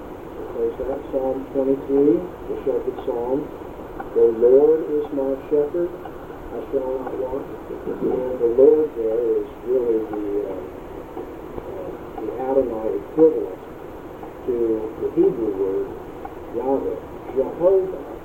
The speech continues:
is my shepherd, I shall not want." Psalm seventy-eight, verse fifty-two, "He led forth his own people like sheep and guided them in the wilderness like a flock." God shepherded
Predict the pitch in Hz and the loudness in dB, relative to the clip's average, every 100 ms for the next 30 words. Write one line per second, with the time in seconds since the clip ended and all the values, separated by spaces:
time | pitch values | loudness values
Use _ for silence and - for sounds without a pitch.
0 | - - - - - 131 117 113 - 139 | -12 -12 -8 -4 -2 -2 -2 -2 0 0
1 | 135 - 107 - 104 - 120 113 110 98 | 0 -4 -8 -8 -8 -6 -4 -4 -4 -6
2 | - 110 104 - - - - 131 127 - | -4 -2 -2 -6 -12 -4 0 2 0 2
3 | 143 135 123 123 127 143 - - 113 110 | 2 4 2 2 4 6 4 -2 -4 -4
4 | 120 113 113 127 165 139 - - - 151 | -4 -6 -6 2 4 4 0 -12 0 4
5 | 135 143 175 - - 175 170 - 147 135 | 6 6 4 0 2 4 4 2 -2 0
6 | 165 180 180 190 196 190 180 147 - - | 2 2 0 -4 0 2 2 2 -2 -6
7 | - 170 180 147 113 107 131 156 185 185 | -2 0 2 0 0 -2 0 2 2 2
8 | 180 175 160 120 113 131 175 175 175 180 | 0 0 -2 -4 0 2 2 2 -2 -4
9 | - 131 147 156 - 151 147 - 131 117 | -6 -6 -2 -2 0 -2 -2 -4 -4 -2
10 | - - - - - - - - - - | -4 -8 -12 -14 -14 -14 -12 -12 -14 -14
11 | - - - - - 123 123 131 - - | -14 -14 -12 -12 -8 -4 0 -2 -2 4
12 | 175 175 185 185 | 6 6 6 6